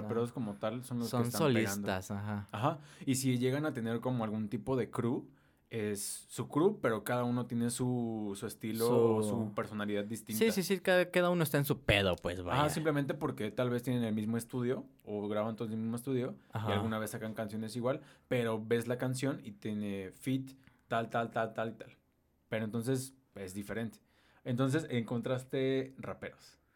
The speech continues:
Speaker 1: ¿Qué más
Speaker 2: Encontré
Speaker 1: encontraste?
Speaker 2: raperos, me metí mucho en el mundo del indie.
Speaker 1: ¿Ah, sí?
Speaker 2: Sí, también me, me metí mucho a ese modo de indie, como rock pop, como,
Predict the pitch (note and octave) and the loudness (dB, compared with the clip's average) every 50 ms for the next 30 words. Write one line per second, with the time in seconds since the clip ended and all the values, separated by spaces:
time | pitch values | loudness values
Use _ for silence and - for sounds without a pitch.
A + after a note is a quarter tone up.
0 | _ _ - - A#2+ A#2+ A2+ B2 A2 A#2+ A2+ G#2+ A#2+ A#2+ A#2+ A#2 G#2+ G2 - - | _ _ -4 -2 0 0 0 0 0 0 2 2 2 2 4 4 2 4 6 8
1 | A#2+ C3 C#3+ D3 D3 D#3 E3+ F3+ F3 - - - _ _ _ _ _ _ _ _ | 8 8 10 8 6 6 4 2 0 -6 -10 -14 _ _ _ _ _ _ _ _
2 | - A#2+ B2 A#2+ A#2+ A#2+ A#2+ A#2+ A#2 A#2 A#2 A#2 A2+ A2+ A2+ A2+ A2+ A#2 A#2 G#2+ | -2 0 2 2 4 4 4 4 4 2 2 2 2 2 2 2 2 2 2 2
3 | - B2+ C3 C3 C3 C3 C3 D3 C3+ A#2+ A2 A2 A2+ A#2+ B2 B2+ A#2+ G#2+ G#2 G2+ | 2 2 4 4 2 2 2 0 2 2 2 2 2 2 4 4 4 4 4 4
4 | A2+ A#2+ B2 A#2+ A#2+ B2+ C#3+ F3 F3+ - - _ _ _ _ _ _ _ _ _ | 6 6 6 6 6 4 2 0 -2 -8 -14 _ _ _ _ _ _ _ _ _
5 | _ - - A2 A2+ - A2+ A2 A2 B2+ E3 B3 - - - - - A2+ A2 G#2 | _ -10 -6 -6 -6 -4 -4 -2 -2 -2 -4 -6 -10 -10 -8 -2 0 0 0 0
6 | G#2+ A#2 A2+ A2 A2 G#2+ G#2+ A2 A2+ A#2 A#2 A2+ G#2 G2+ A2 A2 G#2+ G#2+ G#2+ G2+ | 0 0 0 2 2 0 0 0 0 -2 -2 -4 -6 -6 -4 -2 -2 -2 -2 -2
7 | G#2 A#2 A2+ A2+ A2+ A2+ - - B2 A2+ A2 A2 G#2+ - A#2 G#2+ G#2 G#2+ G#2+ G#2 | -2 -2 -2 -2 -2 -4 -4 -2 -2 0 0 -2 -2 -2 -2 0 0 0 0 0
8 | G2 G2 G2+ A2+ B2 C3+ C3+ B2+ B2+ B2+ C3 C#3 C#3+ - - - - - _ _ | 0 0 0 2 2 2 2 2 2 2 0 0 -2 -8 -14 -20 -20 -20 _ _
9 | _ _ _ _ - B2 B2 A#2+ A#2 A#2 A#2 A2+ A2+ A2+ G#2+ A2 A#2+ A2 - - | _ _ _ _ -2 0 2 2 2 2 2 4 2 2 4 2 0 0 -2 -6
10 | _ - A#2+ A#2+ B2+ C3 C3 C3 C3 C3+ C3 C3+ C3 C3 - - - _ _ _ | _ 2 2 4 4 4 4 4 4 4 4 2 0 -2 -4 -6 -8 _ _ _
11 | _ _ _ _ _ _ _ _ _ - C3+ C3 B2+ A#2+ A#2+ A#2 A#2 A2+ A2 A2 | _ _ _ _ _ _ _ _ _ -4 0 2 2 2 2 2 0 0 0 0
12 | G#2+ G#2+ G#2+ G#2+ G#2+ G#2+ G#2 G#2 G#2 G#2 G#2 G#2 G2+ G2+ G2 | 0 0 0 0 0 0 0 0 0 0 0 0 0 -2 -4